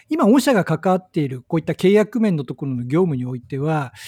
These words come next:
そういったところはないのか、もしあるとしたら、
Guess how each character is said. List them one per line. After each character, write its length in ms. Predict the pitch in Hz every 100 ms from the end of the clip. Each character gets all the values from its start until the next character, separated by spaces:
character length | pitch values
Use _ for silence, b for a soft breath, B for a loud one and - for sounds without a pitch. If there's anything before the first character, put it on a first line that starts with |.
| B
そ 160 | - 247
う 40 |
い 40 | 247
っ 20 |
た 140 | 269 262
と 120 | 247
こ 140 | 269
ろ 100 | 262
は 140 | 240 160
な 200 | 156 208
い 80 |
の 120 | 175 135
か、 400 | 139 120 - -
も 140 | 220
し 120 | -
あ 80 | 262
る 100 | 269
と 120 | 240
し 80 | -
た 160 | - 247
ら、 260 | 226 151